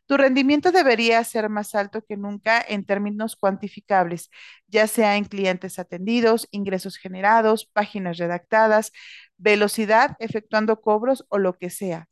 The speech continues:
Documentalo. Cinco, propicia la oportunidad de demostrar tu productividad a distancia antes de pedir que se convierta en directriz de la empresa. Eso te permitirá, te permitirá comprobar si puedes trabajar fuera de una oficina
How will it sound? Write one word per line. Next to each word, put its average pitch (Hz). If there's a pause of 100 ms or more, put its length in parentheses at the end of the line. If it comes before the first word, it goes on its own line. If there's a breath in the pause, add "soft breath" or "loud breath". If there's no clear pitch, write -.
Documentalo. 180 (600)
Cinco, 202 (480 loud breath)
propicia 254
la 320
oportunidad 208
de 226
demostrar 202
tu 226
productividad 185
a 202
distancia 202
antes 226
de 220
pedir 202
que 240
se 208
convierta 196
en 196
directriz 185
de 185
la 170
empresa. 165 (520 loud breath)
Eso 285
te 262
permitirá, 208
te 226
permitirá 202
comprobar 196
si 208
puedes 220
trabajar 196 (160)
fuera 247
de 240
una 208
oficina 196